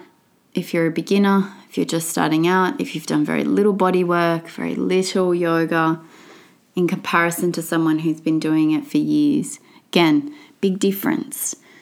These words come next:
So there are gonna be certain things that are gonna just fall into place very easily for someone who's done, say, a lot of martial arts or yoga in the past,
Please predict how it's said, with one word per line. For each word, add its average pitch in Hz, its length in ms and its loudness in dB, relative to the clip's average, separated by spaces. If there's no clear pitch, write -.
So 165 720 2
there 190 160 0
are 175 40 0
gonna 185 200 0
be 180 140 0
certain 175 580 0
things 214 500 6
that 180 140 2
are 170 60 4
gonna 160 240 2
just - 640 -4
fall 185 320 0
into 175 260 2
place 165 480 -2
very 160 240 0
easily 208 540 2
for 196 120 -4
someone 170 400 0
who's 165 240 0
done, 160 400 2
say, 160 220 -4
a 160 60 0
lot 156 160 0
of 160 80 0
martial 156 380 0
arts 151 300 0
or 160 60 -2
yoga 156 380 -2
in 147 140 0
the - 60 0
past, 151 680 -2